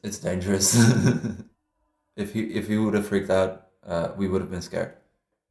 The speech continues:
So a couple of days later, I returned back in town,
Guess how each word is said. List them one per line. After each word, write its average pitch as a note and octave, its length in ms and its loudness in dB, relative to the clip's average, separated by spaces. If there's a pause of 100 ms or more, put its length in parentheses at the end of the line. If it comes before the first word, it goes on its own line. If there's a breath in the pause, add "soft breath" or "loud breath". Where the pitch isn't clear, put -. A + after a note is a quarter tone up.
(2500)
So F2+ 480 2
a E2 140 -4
couple C3+ 260 2
of - 220 -4 (240)
days G2 300 0
later, F#2 440 2
I F#2 100 -2
returned F#2 400 -6
back F2+ 220 -2
in F#2 80 -10
town, A#2 520 2